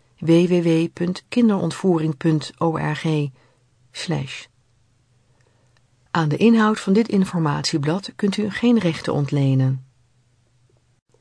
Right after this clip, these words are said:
Dit informatieblad is een uitgave van het Ministerie van Veiligheid en Justitie, Directievoorlichting,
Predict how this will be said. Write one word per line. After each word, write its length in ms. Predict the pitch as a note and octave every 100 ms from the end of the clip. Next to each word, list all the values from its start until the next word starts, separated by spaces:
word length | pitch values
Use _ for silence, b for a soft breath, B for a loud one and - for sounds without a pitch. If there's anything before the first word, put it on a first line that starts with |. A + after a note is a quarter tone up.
| _ _ _
Dit 200 | - B3
informatieblad 960 | A#3 G#3 F3+ E3+ F3 F#3 F#3+ E3+ F#3+ -
is 140 | G3
een 120 | G#3+
uitgave 580 | G#3 G#3 - F#3 F#3 F#3
van 140 | F3+
het 180 | F3+ -
Ministerie 580 | F#3 F#3+ - A#3+ A#3 G#3+
van 160 | E3+ D3
Veiligheid 580 | D#3+ E3 E3+ - E3+
en 160 | - F3+
Justitie, 640 | F#3+ - E3+ - - C3 b b b b b -
Directievoorlichting, 1200 | G#3+ F#3 - E3 C#3 C#3+ C#3 C#3 - D3+ C#3